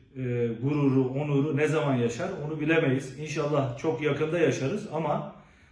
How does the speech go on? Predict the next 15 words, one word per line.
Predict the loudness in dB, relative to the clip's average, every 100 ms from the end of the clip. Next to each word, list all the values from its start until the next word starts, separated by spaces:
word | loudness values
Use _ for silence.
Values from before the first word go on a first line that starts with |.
| _ _
tabii | -2 0 0
ki | 0 0 -2 -8 -20 _
bu | -2 0 2
başarı, | 2 2 2 0 -2 -8 -16 -18 -6
e, | -4
gerçekten | 0 0 0 -2 -4 -6 -6
Şenur'la | -6 -4 -4 -2 0 2
beraber | 2 2 2 2 0
Bartın'a | -2 -2 -2 -6 -4
gelmiştir. | -2 0 -2 -4 -8 -10 -16 -20 -20 _ -2
Bartın | 2 2 2 -6 -8 -12 -20 -20 -12
bir | -4 -2 -2 -4
dünya | -4 -2 0 0
şampiyonuna | -2 -4 -2 -2 0 0 -2 -8 -16 -20 _ _ _ _ -20 -16
çıkarmıştır. | -4 0 0 0 -2 -2 -4 -8